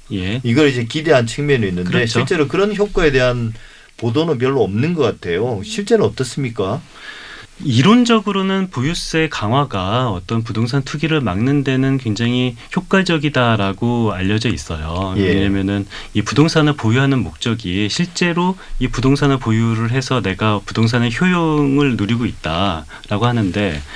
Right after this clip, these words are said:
Speaker 1: 그런데 그 부동산 이 보유세가 올라가는 것만큼 그럼 내가 효용을 누리지 않고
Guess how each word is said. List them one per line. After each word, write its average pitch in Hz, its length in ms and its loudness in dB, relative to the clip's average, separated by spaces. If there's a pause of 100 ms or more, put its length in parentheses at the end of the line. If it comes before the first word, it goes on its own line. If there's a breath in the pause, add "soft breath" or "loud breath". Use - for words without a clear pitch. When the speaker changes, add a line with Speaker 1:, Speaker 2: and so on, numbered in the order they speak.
(180 loud breath)
Speaker 1:
그런데 147 320 4
그 131 160 0
부동산 135 800 2 (260 loud breath)
이 113 220 -4
보유세가 139 760 2
올라가는 120 480 0
것만큼 98 560 -4 (160)
그럼 117 240 0
내가 104 400 0
효용을 180 540 0
누리지 107 280 0
않고 104 440 -2